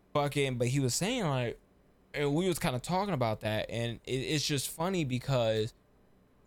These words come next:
it was the week before,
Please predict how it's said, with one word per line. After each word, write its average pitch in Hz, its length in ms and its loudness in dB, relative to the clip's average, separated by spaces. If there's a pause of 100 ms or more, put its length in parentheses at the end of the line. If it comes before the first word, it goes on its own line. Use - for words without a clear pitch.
(1200)
it 127 60 0
was 131 160 0
the 117 80 0
week 135 300 -2 (120)
before, 117 920 2